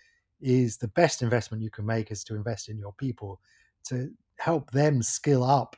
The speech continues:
in these areas. You can start building some of the skills in-house. Because, I mean, the other thing about A I is it's not something you can buy and then forget.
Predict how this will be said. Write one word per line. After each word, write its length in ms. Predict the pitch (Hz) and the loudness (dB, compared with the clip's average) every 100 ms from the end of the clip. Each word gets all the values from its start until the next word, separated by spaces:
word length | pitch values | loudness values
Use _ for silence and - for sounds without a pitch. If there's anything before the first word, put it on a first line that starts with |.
| - | -12
in 140 | 139 123 | -4 -2
these 240 | 120 107 | -2 0
areas. 640 | 123 123 110 92 95 - _ _ _ _ - | 2 4 2 -2 -8 -16 _ _ _ _ -10
You 160 | 131 | -8
can 280 | - 117 104 | -4 -4 -4
start 360 | - - 147 127 | -8 -4 -2 0
building 320 | 135 127 117 | 0 0 -2
some 240 | 104 127 117 | -4 -4 -4
of 100 | 104 | -6
the 100 | 110 | -10
skills 400 | - 127 110 113 | -8 -6 -6 -6
in-house. 400 | 107 123 101 - | -8 -8 -8 -10
Because, 220 | 120 131 | -10 -6
I 60 | |
mean, 160 | 151 160 | -4 -4
the 60 | 190 | -4
other 140 | 190 | -4
thing 160 | 156 139 | -4 -2
about 260 | 127 120 - _ _ _ - | -2 -4 -8 _ _ _ 0
A 120 | 131 | 4
I 200 | 120 120 110 | 6 6 4
is 260 | 110 107 - | 2 -2 -8
it's 180 | 117 | -8
not 140 | 147 143 | -6 -4
something 260 | 135 117 | -2 -2
you 80 | 113 | -4
can 160 | - 107 | -4 -2
buy 260 | 120 117 | 0 2
and 140 | 107 104 | 0 -2
then 160 | 104 | -4
forget. 580 | 98 110 117 113 104 - | -6 -6 -2 -2 -4 -14